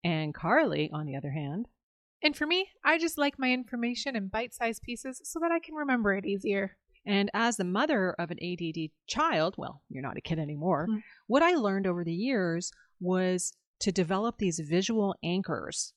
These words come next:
Speaker 1: so that Carly could learn better. And hey, we both love food. So we thought we'd package it all up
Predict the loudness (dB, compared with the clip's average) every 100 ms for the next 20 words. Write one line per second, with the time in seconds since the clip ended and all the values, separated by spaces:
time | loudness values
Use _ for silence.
0 | _ -2 2 4 2 2 0 -2 -2 -4
1 | -2 -4 -4 -4 0 0 2 0 -2 0
2 | 2 2 0 -4 -4 -4 -4 -8 -2 0
3 | 0 2 4 4 2 -10 -14 -10 -6 2
4 | 6 6 4 -2 -20 _ 2 2 2 -2
5 | -10 _ -4 0 4 2 4 4 4 0
6 | -4 -4 -4 -4 -4 -6 -4 -2 0 2
7 | 2 0